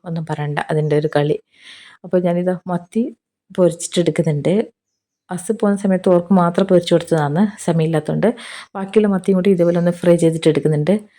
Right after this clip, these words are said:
അപ്പോൾ ലോ ഫ്ലെയിമിൽ ഇട്ടുകൊണ്ട് അത് പെട്ടെന്നൊന്നും കരിഞ്ഞൊന്നും പോവില്ല. അപ്പോൾ പൂച്ചേൻ്റെ അടുത്ത് കുറച്ച് ഇരുന്നിട്ട് പൂച്ചയായിട്ട് കുറച്ച് നേരം സംസാരിച്ചുകൊണ്ടിരിക്കും. നമ്മൾ പറയുന്നത് അങ്ങോട്ടേ കേൾക്കൂ, പക്ഷെ ഒന്നും അത് ഇങ്ങോട്ട് പറയില്ല. അവിടെ ഒന്ന്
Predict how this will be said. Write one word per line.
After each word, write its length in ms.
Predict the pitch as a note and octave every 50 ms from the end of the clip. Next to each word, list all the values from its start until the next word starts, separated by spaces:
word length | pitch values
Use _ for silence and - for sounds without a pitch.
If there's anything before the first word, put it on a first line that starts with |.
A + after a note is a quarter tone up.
| - - - -
അപ്പോൾ 220 | _ _ F#3+ G3+
ലോ 140 | G3+ F#3+ F#3 G#3
ഫ്ലെയിമിൽ 320 | - A#3+ A#3 A3+ A3+ A3+
ഇട്ടുകൊണ്ട് 260 | A3 A3+ A3+ G#3+ G#3 G3+
അത് 80 | G#3 G#3
പെട്ടെന്നൊന്നും 380 | G3 F#3+ G3 G3 G3 G3 G3
കരിഞ്ഞൊന്നും 480 | G3 G3 F3+ E3+ E3+ E3+ F3 E3+ E3+ D#3+
പോവില്ല. 280 | D3+ D3 C#3 C#3 C#3 D3 E3+ F3+ - _ _ _ _ _ -
അപ്പോൾ 220 | - _ F#3+ F#3+
പൂച്ചേൻ്റെ 340 | F#3+ G#3 G3+ G3 - A#3 G#3+
അടുത്ത് 140 | G3+ G#3 G#3+
കുറച്ച് 260 | - F#3 F#3 F3+ - G#3+
ഇരുന്നിട്ട് 400 | G3 E3+ E3 E3+ E3 E3 - F3+ F#3 - _ _ _ _ _ _ _ _ _ -
പൂച്ചയായിട്ട് 420 | - G3+ G3+ G3+ A3 A3 G#3 G#3
കുറച്ച് 220 | - F3 - - F#3
നേരം 160 | E3+ F3+ F3+
സംസാരിച്ചുകൊണ്ടിരിക്കും. 960 | - - F#3+ F3 - - G3 F#3+ - - F#3+ F3 D#3 D#3 D3+ - - D#3 - - _ -
നമ്മൾ 200 | E3 D#3+ D#3 F3
പറയുന്നത് 300 | G3 G#3 G#3+ A3 A3 A3+
അങ്ങോട്ടേ 260 | G#3 G3 G3+ G3 A3 A3
കേൾക്കൂ, 280 | A3 A3 F#3+ - -
പക്ഷെ 180 | F#3+ F#3+ - G#3
ഒന്നും 180 | G3+ G3 G#3
അത് 100 | G#3 G3+
ഇങ്ങോട്ട് 280 | G#3 G3 F3+ E3+ - F3 -
പറയില്ല. 320 | F#3+ F3 E3+ D#3+ E3 E3 - - - G#3 A#3 A#3 A#3 - - - _ _
അവിടെ 200 | _ - F3+ F#3 F#3
ഒന്ന് 260 | F#3 F#3 F#3 F#3+